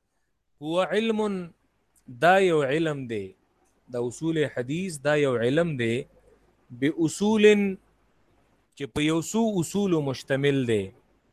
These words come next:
وقواعد، چونکه اصولم بنیا-، بنیاد ته وی او قواعدم، قاعدم بنیاد ته وی. «وَإِذْ يَرْفَعُ إِبْرَاهِيمُ الْقَوَاعِدَ»، قواعدم بنیادونو ته وی.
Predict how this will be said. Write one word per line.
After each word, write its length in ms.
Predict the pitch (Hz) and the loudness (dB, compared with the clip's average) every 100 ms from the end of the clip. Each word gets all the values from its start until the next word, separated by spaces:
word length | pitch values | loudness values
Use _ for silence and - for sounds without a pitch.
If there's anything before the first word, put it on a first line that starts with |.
| - _ _ _ - | -20 _ _ _ -12
وقواعد، 800 | 127 143 151 165 196 208 208 196 214 226 - _ _ - | -6 -4 0 4 6 4 2 2 0 0 -8 _ _ -2
چونکه 260 | 190 196 | -2 2
اصولم 760 | 175 170 - 233 226 220 190 - - 117 | 2 2 -2 0 2 2 0 -10 -16 -8
بنیا-، 400 | 139 147 151 170 | -4 0 0 0
بنیاد 520 | 143 147 156 202 208 - | -2 -2 0 0 0 2
ته 80 | 190 | 4
وی 300 | 196 208 180 | 4 4 6
او 120 | 139 | 4
قواعدم، 840 | - 135 135 143 147 202 202 180 | 4 2 4 4 2 0 -2 -4
قاعدم 680 | 151 - 135 135 143 190 208 | -8 2 2 4 2 2 0
بنیاد 400 | 180 170 170 180 180 | -2 -2 0 -2 0
ته 60 | 170 | 0
وی. 300 | 175 196 214 _ _ _ _ _ _ 131 | 2 0 -2 _ _ _ _ _ _ 4
«وَإِذْ 260 | 143 156 | 4 6
يَرْفَعُ 500 | 165 185 - 175 160 160 | 6 6 6 4 4 2
إِبْرَاهِيمُ 580 | 147 147 143 151 165 156 | 4 6 6 4 0 0
الْقَوَاعِدَ»، 760 | 147 - 131 156 156 147 143 147 151 _ _ _ _ _ _ | -2 2 4 6 4 0 2 0 0 _ _ _ _ _ _
قواعدم 600 | 127 131 139 180 185 190 | 8 10 10 8 4 2
بنیادونو 600 | 151 151 143 135 143 165 | 0 -2 2 2 0 -2
ته 120 | 151 143 | 0 2
وی. 380 | 143 139 127 | 4 2 -2